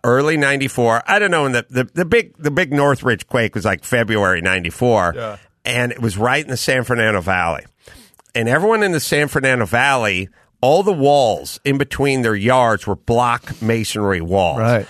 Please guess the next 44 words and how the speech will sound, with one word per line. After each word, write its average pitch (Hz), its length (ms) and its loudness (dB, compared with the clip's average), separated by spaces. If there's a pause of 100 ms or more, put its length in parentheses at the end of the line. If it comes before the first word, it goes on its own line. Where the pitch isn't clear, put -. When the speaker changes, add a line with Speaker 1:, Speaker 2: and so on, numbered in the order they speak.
(120)
Speaker 1:
And 117 180 -4 (120)
everybody's 202 580 2
block 143 500 2
masonry 131 440 0
wall 123 260 4
just, 107 260 -6 (160)
just - 260 -4
fell 135 400 0
over. 110 380 -2 (840)
And 147 500 0
it 131 100 -2
just - 220 0
fell 160 300 2
over, 143 540 2
and 143 220 0
nobody 214 320 0
wanted 175 320 0
to 135 100 2
replace 156 500 0
it 135 60 0
with 117 140 -2
another 139 320 0
block 127 520 -2
masonry 117 580 0
wall 113 440 2
because 107 680 -2
they 110 80 -2
didn't 113 160 0
want 110 120 0
it 98 40 -4
to 85 60 -14
fall 104 300 0
over 92 200 -2
again, 117 400 0
and 104 80 -2
it 95 40 -8
was 82 140 -12
expensive, 104 680 -2
Speaker 2:
Right. 104 120 0
Speaker 1:
and 95 80 -4
blah, 90 140 -2
blah, 80 140 -4
blah. 87 320 -2 (680)
So 143 580 2